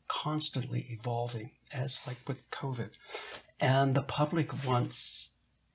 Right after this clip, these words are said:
something they can put their arms around and grasp onto,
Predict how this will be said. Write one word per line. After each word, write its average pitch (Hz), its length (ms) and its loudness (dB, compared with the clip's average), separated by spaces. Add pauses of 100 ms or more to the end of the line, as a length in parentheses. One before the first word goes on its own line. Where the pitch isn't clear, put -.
(560)
something 127 480 4
they 113 100 4
can 117 140 -2
put - 200 -4
their 117 260 2 (140)
arms 123 360 6
around 127 320 0
and 143 100 -4
grasp 127 540 0
onto, 123 560 2